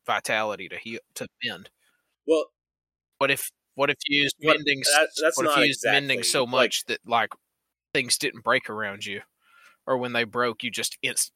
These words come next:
Speaker 1: they were just, like, instantly mended?
Speaker 2: I mean, that could be a thing also. I mean, it's gonna be,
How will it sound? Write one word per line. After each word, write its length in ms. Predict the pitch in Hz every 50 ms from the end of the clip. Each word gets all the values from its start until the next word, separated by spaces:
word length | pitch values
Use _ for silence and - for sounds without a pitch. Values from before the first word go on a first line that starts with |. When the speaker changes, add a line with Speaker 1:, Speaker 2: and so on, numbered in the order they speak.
| _ _
Speaker 1:
they 120 | 127 117 110
were 120 | 107 110
just, 180 | - 117 110 -
like, 140 | 127 117 -
instantly 460 | 135 131 123 - - 110 80 104 113
mended? 340 | 107 113 120 113 104 101 98 _ _ _ _ _ _ _ _ _ _ _ _
Speaker 2:
I 60 | 135 151
mean, 140 | 151 135 110
that 160 | 127 165 -
could 120 | - 185 139
be 140 | 139 127 113
a 40 | 104 -
thing 260 | 120 117 107 104 80 76
also. 280 | 110 117 - - 90 78
I 80 | 80 104
mean, 140 | 113 113 110
it's 180 | 120 131 -
gonna 220 | - - 170 170 156
be, 440 | 143 151 139 123 117 113 107 -